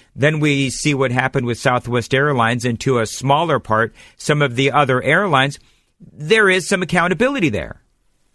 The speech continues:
But please make no mistake, Southwest Airlines, and we're, we're finding out about all of this. The pilots are now chiming in,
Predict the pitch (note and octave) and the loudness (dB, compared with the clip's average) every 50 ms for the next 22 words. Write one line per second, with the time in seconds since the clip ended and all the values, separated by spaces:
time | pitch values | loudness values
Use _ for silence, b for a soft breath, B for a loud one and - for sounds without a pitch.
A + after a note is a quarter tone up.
0 | _ _ _ _ _ _ _ _ _ _ _ _ _ _ _ _ _ _ - F#3 | _ _ _ _ _ _ _ _ _ _ _ _ _ _ _ _ _ _ 0 0
1 | F#3 D3 - - G#3 A#3 C#4 C4+ G#3+ A3 A3+ G#3 D#3+ F3+ F3+ F3+ E3 D#3+ D3 - | 0 0 -2 -4 -2 0 0 0 0 0 0 0 0 0 0 0 0 -4 -4 -2
2 | - A3+ A#3 E3 - - - - _ _ _ _ _ _ _ _ _ _ - - | -2 -2 -2 -4 -6 -10 -16 -20 _ _ _ _ _ _ _ _ _ _ -20 -16
3 | - - F#3+ F3 F#3 G#3 F#3+ - A3+ A3+ G#3+ - - G#3+ A3+ A3 G3+ D#3+ B2+ A2+ | -6 0 0 2 2 0 0 -2 -2 -2 -2 -2 -2 0 0 0 0 0 2 0
4 | A#2+ C3+ C3 D#3 D3 C3+ C#3+ C#3 B2 C3+ C#3+ C3 - E3 E3 E3 D#3+ D3+ D3+ D3 | 0 0 -2 -4 -4 -2 -4 -4 -2 -2 -4 -2 0 -2 -2 0 -2 -2 -2 0
5 | D3+ D3 C#3 C3+ C3 C3 C3+ D#3 F#3+ G3+ D3 G#2+ G#2 F#2+ - - A2 - - - | 0 0 2 2 2 4 2 2 0 0 -2 -4 -4 -4 -4 -6 -6 -6 -2 -2
6 | A#2 B2 C3+ C#3 D3 C3+ - D#3 C#3+ C#3 C3+ C#3 C#3 - - D3+ C#3 C#3 C#3+ C#3 | 0 0 0 -2 -4 -4 -2 -2 -2 -2 -2 -4 -4 -4 -2 -2 -2 -2 -2 -2
7 | C#3+ C#3 C#3 C#3 D3 D3 D3 B2+ | -4 -2 -2 0 0 -2 -2 -4